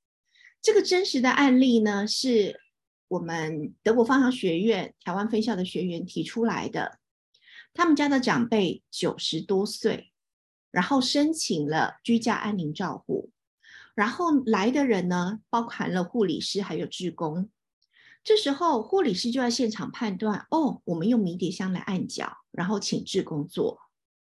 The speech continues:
这时候志工就按压了两滴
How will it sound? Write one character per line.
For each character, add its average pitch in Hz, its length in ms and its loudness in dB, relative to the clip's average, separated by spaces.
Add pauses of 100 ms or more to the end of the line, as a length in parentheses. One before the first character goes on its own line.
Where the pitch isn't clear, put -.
(320)
这 370 120 2
时 349 160 2
候 - 400 -2
志 285 220 0
工 233 200 2
就 233 360 0
按 302 380 4
压 254 200 2
了 226 160 0
两 180 460 -2
滴 269 380 -4